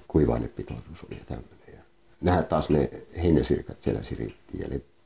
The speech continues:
leppäkerrut lenteli ja, ja sammakot siellä loikki. Kun oli nähnyt sitä, äh,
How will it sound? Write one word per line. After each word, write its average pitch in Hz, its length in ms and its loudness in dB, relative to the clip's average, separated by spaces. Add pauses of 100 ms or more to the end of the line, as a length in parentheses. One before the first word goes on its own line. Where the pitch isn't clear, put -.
(720)
leppäkerrut 65 640 -2
lenteli 64 500 -4 (100)
ja, 73 60 -16 (600)
ja - 0 - (100)
sammakot 78 600 2
siellä 60 240 -4
loikki. - 480 -6 (1200)
Kun 98 100 2
oli 95 60 6
nähnyt 98 260 4
sitä, 92 200 2
äh, 90 100 4